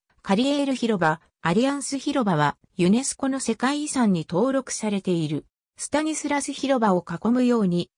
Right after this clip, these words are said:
市庁舎、ナンシー美術館、凱旋門などが配置されており、凱旋門を通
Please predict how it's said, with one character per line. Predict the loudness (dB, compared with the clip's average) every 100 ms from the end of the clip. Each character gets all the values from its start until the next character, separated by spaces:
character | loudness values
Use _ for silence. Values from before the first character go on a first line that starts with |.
| _ -20
市 | -4
庁 | 0 0
舎、 | 0 -2 -2 _ _
ナ | 2 2
ン |
シ | 0 -4 -2 0
ー |
美 | -2
術 | -2 -4 -2
館、 | 0 0 -2 -12 _
凱 | -2 0 0
旋 | -2 -2 0
門 | 2 2
な | 2
ど | 0
が | -2
配 | -2 -2
置 | -2
さ | -6 -4
れ | -2
て | 0
お | 0
り、 | 0 -2 -6 _ _
凱 | -2 0
旋 | 0 -2 0
門 | 0 2 0
を | 0
通 | 0